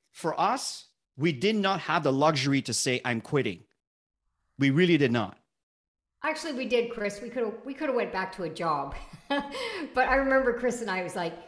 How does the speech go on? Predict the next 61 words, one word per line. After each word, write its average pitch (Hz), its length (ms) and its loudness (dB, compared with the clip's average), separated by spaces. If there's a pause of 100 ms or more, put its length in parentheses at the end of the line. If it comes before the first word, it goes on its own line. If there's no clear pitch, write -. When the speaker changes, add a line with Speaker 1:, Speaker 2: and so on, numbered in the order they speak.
(220)
Speaker 2:
"Well, 247 140 0
you 269 160 -2
go, 254 340 2
you 247 120 -4
know, 233 120 4
are 208 80 2
you 233 160 0
gonna 254 180 2
go 247 120 2
get 240 140 2
a 240 100 2
job?" 220 200 0
"I'm 208 180 2
not 302 140 2
gonna 214 140 0
get 170 160 -4
a 160 80 -2
job." 160 280 -4
"Well, 170 120 0
I'm 226 140 2
not 311 160 0
gonna 208 180 -2
get 175 200 -2
a 160 120 -4
job." 156 400 -4 (140)
So 226 160 0
we, 277 240 0
we 277 280 2
literally 233 580 4
both 208 360 4
had 180 260 -4
to 180 80 -6
make, 180 480 -4 (280)
we 202 140 0
had 196 160 0
to 190 60 -2
make 175 280 -2
this - 460 -14
happen. 156 520 -8 (540)
And 180 520 -6
even 254 420 2
when 202 400 0
we 190 100 -2
were 180 160 -6
receiving 170 880 -8
those 165 580 -4
envelopes, 165 540 -4
I 180 80 -4
don't 190 100 -2
know 180 120 -2
if 175 120 -6
you 185 120 -2
ever 170 180 0
got 165 300 -2
those 170 240 -4
in 165 80 -6
the 165 60 -2
mail, 170 260 -2
but 175 160 -8
every 185 280 -6
single 180 480 -4